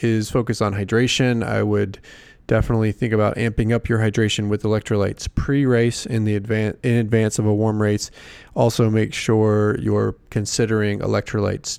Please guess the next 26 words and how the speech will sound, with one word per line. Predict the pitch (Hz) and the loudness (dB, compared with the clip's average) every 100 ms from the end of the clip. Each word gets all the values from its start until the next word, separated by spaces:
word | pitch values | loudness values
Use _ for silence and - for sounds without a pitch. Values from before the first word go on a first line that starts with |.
| 143 | -4
during | 120 131 135 | 0 0 2
the | 131 | 0
race, | 123 123 123 - - - - - - | 2 2 0 -4 -12 -20 -20 -20 -2
whether | 101 101 | 2 4
that | 101 - | 2 0
be | 107 | 0
using | 101 101 101 98 | 0 0 -2 -2
salt | - 117 - | 0 0 0
pills | 113 107 104 104 | 0 2 0 -2
or | 101 | -2
per-, | - - - - | -4 -10 -12 -6
perhaps | 113 107 107 104 - - - - _ | -2 0 -2 -4 -12 -16 -20 -20 _
doubling | 120 110 113 110 | -4 0 0 0
down | 104 107 104 104 | 0 0 0 -2
on | 101 | -2
the | 101 | -2
electrolyte | 101 104 - 107 101 | -2 -2 -2 -2 -2
drink | - 107 101 | -4 -4 -4
that | 107 | -6
you | 104 | -6
take | - 113 101 | -4 -4 -2
in | 107 104 | -4 -4
on | 104 101 | -4 -2
the | 98 | -2
race | 101 107 | -2 -4
course. | - 117 117 | -2 0 0